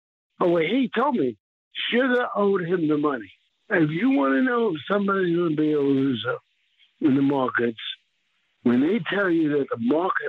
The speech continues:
owes them, you can go short that guy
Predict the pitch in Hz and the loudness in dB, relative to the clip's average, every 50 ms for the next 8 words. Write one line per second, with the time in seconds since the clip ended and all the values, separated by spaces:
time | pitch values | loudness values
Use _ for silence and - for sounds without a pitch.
0 | - - - 156 143 165 180 320 254 - - - - - - - _ _ _ _ | -4 -2 0 0 2 2 0 -2 -4 -4 -6 -8 -8 -8 -10 -12 _ _ _ _
1 | _ _ _ _ _ _ _ _ _ _ _ - 156 151 165 151 135 143 160 143 | _ _ _ _ _ _ _ _ _ _ _ 0 2 2 2 2 2 2 0 0
2 | 135 127 - - 180 170 165 156 139 143 127 123 117 - 123 117 110 104 104 123 | 0 -2 -2 -2 -2 -2 -2 -4 -2 -2 -2 -2 0 0 0 0 0 -2 -4 -8